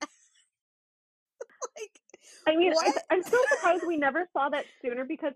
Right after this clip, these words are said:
Speaker 2: obviously, like, Stella stayed in that room technically, right, at one point?
Speaker 1: She
Speaker 2: We just never
Speaker 1: lived
Speaker 2: saw
Speaker 1: in,
Speaker 2: it.
Speaker 1: yeah, her and
Speaker 2: Yeah.
Speaker 1: Severide lived together for a while, and she was in that bedroom,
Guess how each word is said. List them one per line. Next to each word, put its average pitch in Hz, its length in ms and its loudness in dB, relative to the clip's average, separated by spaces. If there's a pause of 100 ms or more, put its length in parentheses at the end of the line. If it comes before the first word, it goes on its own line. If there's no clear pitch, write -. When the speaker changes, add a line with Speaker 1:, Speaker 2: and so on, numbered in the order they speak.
Speaker 2:
obviously, 330 400 -6
like, 247 180 -8 (280)
Stella 539 260 -4 (100)
stayed 208 340 -6
in 247 120 -4
that 226 180 -6
room 302 280 -8
technically, 220 420 -8
right, 214 260 -2
at - 140 -6
one 214 180 -6
point? 285 380 -4
Speaker 1:
She - 240 0
Speaker 2:
We 339 80 6
just 349 120 2
never 247 180 6
Speaker 1:
lived - 100 -2
Speaker 2:
saw 294 140 10
Speaker 1:
in, - 60 -2
Speaker 2:
it. 330 100 4
Speaker 1:
yeah, 294 180 2 (400)
her 370 320 -2
and 294 200 -2
Speaker 2:
Yeah. 311 100 4
Speaker 1:
Severide 294 380 -6
lived 240 340 -6
together 247 440 -6
for 240 180 -6
a 196 120 -2
while, 190 500 -6
and 220 160 -10
she 294 300 -6
was 269 160 -6
in 190 160 -10
that 165 200 -10
bedroom, 165 540 -10